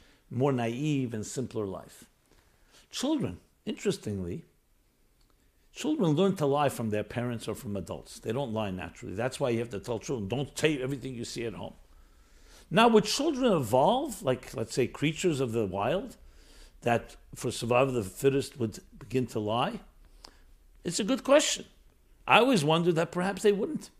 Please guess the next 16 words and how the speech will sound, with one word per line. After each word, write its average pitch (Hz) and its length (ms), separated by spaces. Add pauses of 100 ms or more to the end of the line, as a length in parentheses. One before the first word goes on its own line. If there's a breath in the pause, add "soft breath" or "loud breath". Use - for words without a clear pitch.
(240)
If 135 100
they 156 140
didn't 185 240
see - 320
someone 175 600 (380 soft breath)
that 131 140
they 143 80
were 143 140
mimicking, 165 560 (140)
someone 165 360
that 135 340
they 139 200
are, 120 400 (180)
that 135 260
has, 143 240
a, 139 100